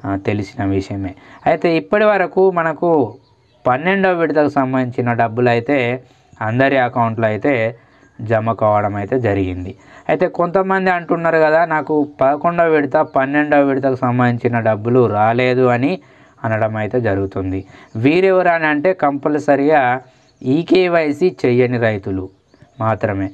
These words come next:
అయితే ఈకేవైసీ అనేది ఈ పిఎం కిసాన్లో, ఆ, కంపల్సరీ అని మన కేంద్ర ప్రభుత్వం అయితే చెప్పడం అయితే జరిగింది. అయితే ఈకేవైసీ చేసుకొని రైతులకు ఈ పదమూడవ విడత కూడా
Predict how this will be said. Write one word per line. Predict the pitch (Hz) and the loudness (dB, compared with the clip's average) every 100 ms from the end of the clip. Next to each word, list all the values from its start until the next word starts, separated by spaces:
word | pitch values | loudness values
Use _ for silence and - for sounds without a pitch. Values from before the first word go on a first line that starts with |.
| - - - | -12 -8 -4
అయితే | 175 185 | -2 0
ఈకేవైసీ | 170 185 196 214 202 196 180 180 | 2 0 2 2 4 2 2 2
అనేది | 165 151 147 143 | 2 2 0 0
ఈ | 170 147 135 | 2 2 2
పిఎం | 139 139 147 | 2 2 2
కిసాన్లో, | 143 131 135 127 135 143 120 127 - _ - | 0 -2 0 0 2 2 0 -2 -8 _ -14
ఆ, | 123 | -12
కంపల్సరీ | - 123 127 135 127 123 123 | -4 -2 0 -2 0 2 2
అని | 123 120 151 - - _ _ _ | 2 0 -2 -8 -16 _ _ _
మన | 113 110 | -6 -6
కేంద్ర | - 127 131 | 0 0 0
ప్రభుత్వం | 123 120 113 113 107 | -2 -2 -2 -4 -4
అయితే | 104 123 | -4 -4
చెప్పడం | 139 113 101 104 98 | -4 -6 -6 -4 -2
అయితే | 98 - | -2 -2
జరిగింది. | 104 98 92 90 90 - - - _ _ | -2 -2 -4 -6 -10 -16 -20 -20 _ _
అయితే | 156 - 196 202 - _ _ 143 | -4 0 0 0 -6 _ _ 0
ఈకేవైసీ | 180 190 208 202 190 180 196 185 160 | 0 2 2 4 2 2 -2 -2 0
చేసుకొని | 160 - 165 156 147 | -2 -2 -2 0 2
రైతులకు | 135 139 147 143 139 160 123 135 | 0 0 2 2 2 -2 -2 -2
ఈ | |
పదమూడవ | 127 127 127 135 143 139 | 0 2 0 2 2 2
విడత | 131 127 127 | 2 0 0
కూడా | 117 117 156 117 | -2 2 2 2